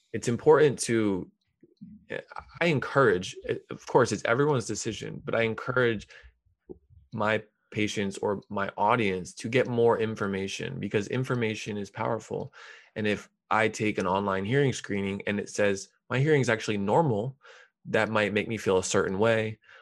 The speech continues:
Also, if it says, "Oh, you may have a mild or a moderate hearing loss, we want you to get a professional hearing test to check it out." Well, I've seen it myself. Sometimes it's just earwax. Sometimes it's an ear infection.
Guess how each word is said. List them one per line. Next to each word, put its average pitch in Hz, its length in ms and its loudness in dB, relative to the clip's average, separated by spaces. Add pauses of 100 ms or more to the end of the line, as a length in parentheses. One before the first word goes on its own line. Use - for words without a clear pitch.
Also, 107 320 4
if 101 140 0
it 92 100 -4
says, 101 320 0 (100)
"Oh, 120 260 4
you 110 180 -2
may 107 360 2
have 107 320 2
a 101 60 -2
mild 101 640 0
or 101 160 0
a 95 60 -2
moderate 98 560 0
hearing 147 420 0
loss, 92 380 0
we 113 120 -2
want 107 260 0
you 113 100 -4
to 101 100 -2
get 101 220 -2
a 92 80 -4
professional 101 600 -4
hearing 120 320 -2
test 95 300 -8
to 101 60 -12
check 92 260 -8
it 101 80 0
out." 110 360 2 (600)
Well, 113 460 2 (100)
I've 147 180 2
seen 147 160 0
it 110 80 4
myself. 95 640 2
Sometimes 139 540 0
it's 110 140 -2
just - 320 -2
earwax. 117 760 0 (240)
Sometimes 127 540 2
it's 131 160 -4
an 120 120 -6
ear 117 220 0
infection. 95 680 -4